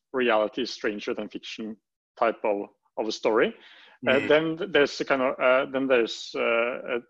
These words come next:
Speaker 1: uh, people talking about what has already happened. But here, w-, we're there in the present tense. So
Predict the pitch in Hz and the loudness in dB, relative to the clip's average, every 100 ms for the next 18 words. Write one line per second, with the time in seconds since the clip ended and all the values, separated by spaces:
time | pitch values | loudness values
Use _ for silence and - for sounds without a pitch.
0 | 247 139 123 - 151 139 - 143 - 127 | -10 -6 -8 -6 -8 -8 -2 -2 0 -4
1 | 107 104 - 113 - _ _ _ _ - | 0 0 -2 -10 -12 _ _ _ _ -8
2 | 113 - 113 107 101 127 - 120 - _ | -6 -4 -4 -4 -4 -6 -6 -12 -16 _
3 | _ _ - - - _ 147 - - 165 | _ _ -20 -20 -20 _ -2 -2 0 4
4 | 185 185 _ _ - _ _ 151 - 156 | 4 2 _ _ -20 _ _ -4 -2 2
5 | 147 131 147 143 131 - 135 - 135 - | 2 4 4 4 -2 -4 -8 -6 -10 -4
6 | 190 165 - - 269 262 - | -4 -4 -12 -16 -18 -10 -6